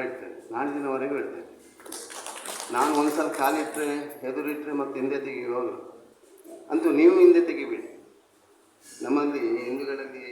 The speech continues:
ಹೆಚ್ಚಿನವರೆಲ್ಲ ಆರಂಭ ಶು-, ಇವರಿಗೆಲ್ಲರೂ ಇರ್ತಾರೆ. ಮತ್ತೆ ಸ್ವಲ್ಪ ಸ್ವಲ್ಪ ಜನ ಕಡಿಮೆ ಆಗ್ತಾರೆ. ಕಡಿಮೆ ಆದಾಗ ಮತ್ತೆ ರಾಜೇಶ್ ಶುರು ಮಾಡಿದ ನಾಲ್ಕು ಜನರು ಮಾತ್ರ ಇರೋದು.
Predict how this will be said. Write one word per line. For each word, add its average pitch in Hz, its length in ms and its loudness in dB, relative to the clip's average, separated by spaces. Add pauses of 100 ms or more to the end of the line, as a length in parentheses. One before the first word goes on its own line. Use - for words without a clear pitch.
(180)
ಹೆಚ್ಚಿನವರೆಲ್ಲ 123 640 -8 (100)
ಆರಂಭ 123 240 -6 (100)
ಶು-, 107 140 -16 (400)
ಇವರಿಗೆಲ್ಲರೂ 139 580 0
ಇರ್ತಾರೆ. 113 360 -10 (1200)
ಮತ್ತೆ 160 240 -2 (360)
ಸ್ವಲ್ಪ 139 280 -4
ಸ್ವಲ್ಪ 143 180 -6 (180)
ಜನ 131 140 -2 (120)
ಕಡಿಮೆ 127 300 -2
ಆಗ್ತಾರೆ. - 300 -10 (640)
ಕಡಿಮೆ 143 300 0
ಆದಾಗ 135 200 0 (100)
ಮತ್ತೆ 131 240 -2
ರಾಜೇಶ್ 135 360 2 (120)
ಶುರು 135 200 0
ಮಾಡಿದ 123 220 -2 (100)
ನಾಲ್ಕು 131 260 -4
ಜನರು 127 320 -6
ಮಾತ್ರ 123 200 -4 (120)
ಇರೋದು. 110 260 -6